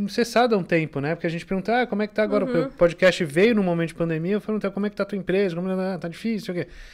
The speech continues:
Speaker 1: Peguei um pouco da saída, mas como já mudou. Agora eu tô conversando muito como é que foi lá atrás. Porque ainda mais empresa de evento.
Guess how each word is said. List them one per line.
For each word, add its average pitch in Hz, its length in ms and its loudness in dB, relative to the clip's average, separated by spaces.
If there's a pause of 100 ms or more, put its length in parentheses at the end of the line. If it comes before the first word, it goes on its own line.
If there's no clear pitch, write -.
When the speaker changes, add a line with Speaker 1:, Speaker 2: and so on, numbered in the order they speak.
(260)
Speaker 1:
Peguei 196 280 2
um 208 40 4
pouco 202 200 0
da 196 100 2
saída, 220 220 -2 (280)
mas 208 100 -6
como 220 140 2
já 220 140 4
mudou. 196 240 2
Agora 202 220 4
eu 226 40 -2
tô 233 100 0
conversando 220 360 0
muito 226 220 -2
como 220 180 -2
é 226 80 0
que 226 160 -6
foi 247 360 6
lá 165 100 4
atrás. 120 580 -8
Porque 180 280 -2
ainda 175 200 2
mais 165 260 4
empresa 247 320 4
de 262 80 4
evento. 190 560 6